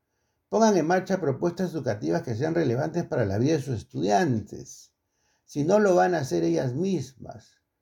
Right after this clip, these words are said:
no lo va a hacer nadie por ellas. Y sus egresados tendrán que cargar con la tarea de desaprender en la vida adulta aquello que les fue forzado a aprender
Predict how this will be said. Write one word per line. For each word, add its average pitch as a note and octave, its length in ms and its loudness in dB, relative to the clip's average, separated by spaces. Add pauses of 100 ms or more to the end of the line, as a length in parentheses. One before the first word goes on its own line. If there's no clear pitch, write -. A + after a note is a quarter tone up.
(160)
no D3+ 280 0
lo C3+ 180 2
va C3 100 2
a C#3+ 40 2
hacer C#3+ 320 -2
nadie C#3 520 -2
por G2+ 280 -8
ellas. B2+ 800 -4 (640)
Y C3 140 -2
sus C#3+ 180 -2
egresados D3+ 480 2
tendrán D3+ 300 -4
que D#3+ 160 -4
cargar B2+ 320 0
con D3 100 -2
la A#2 160 -2
tarea C3 300 -2
de A#2 180 0
desaprender B2 1300 -2 (380)
en A2 160 -4
la G#2 120 0
vida C#3+ 260 0
adulta E3+ 320 2
aquello E3 420 2
que C3 100 -6
les A#2+ 160 -4
fue D#3+ 120 -6
forzado D3 520 0
a B2 80 4
aprender A2+ 960 -2